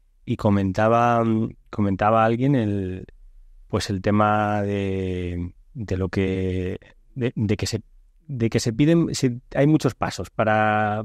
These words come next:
para entrar en una empresa, ¿no? Y, y yo le decía, bueno, esto no está grabado ni nada ni tal, pero no voy a dar ningún dato, pero básicamente lo que, lo que comentábamos entre todos es que si hay pasos es buena señal,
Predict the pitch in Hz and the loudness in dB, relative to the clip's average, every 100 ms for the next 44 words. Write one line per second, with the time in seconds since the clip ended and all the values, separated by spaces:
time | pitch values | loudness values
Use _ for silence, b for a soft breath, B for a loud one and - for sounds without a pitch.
0 | - - 117 113 110 110 107 107 107 107 | -4 2 4 4 2 2 0 -2 -2 0
1 | 107 104 104 101 95 92 98 95 135 175 | 2 2 2 0 -2 -6 -4 -2 -2 -4
2 | _ _ _ _ _ _ 143 113 104 101 | _ _ _ _ _ _ -2 2 2 2
3 | 98 98 98 95 95 - 110 101 107 117 | 2 0 0 0 -2 -4 -4 0 4 4
4 | 107 - 117 107 104 98 98 110 95 - | 2 2 2 4 4 0 -4 -6 -8 -12
5 | 107 107 104 113 131 107 101 117 110 110 | -8 -2 -2 -2 -2 -2 2 4 4 6
6 | 113 110 110 107 117 123 120 113 107 113 | 4 4 2 2 4 4 4 2 2 2
7 | 123 104 101 101 101 104 101 104 113 147 | 2 0 2 0 0 0 0 2 2 2
8 | 127 107 104 127 120 117 120 139 131 110 | 0 0 0 0 0 2 2 2 2 2
9 | 113 107 95 - - _ _ _ - 113 | 0 0 -2 -10 -20 _ _ _ -2 0
10 | 110 104 101 98 95 117 135 131 131 123 | 2 2 2 2 2 4 4 2 0 0
11 | 120 135 139 143 117 - 139 151 - - | 0 0 0 0 -4 -2 -2 -2 -8 -20
12 | - - 107 107 120 127 143 131 160 156 | -8 0 2 4 2 4 2 4 2 0
13 | 147 117 120 104 95 98 151 127 | -2 0 0 0 -2 -2 -2 -2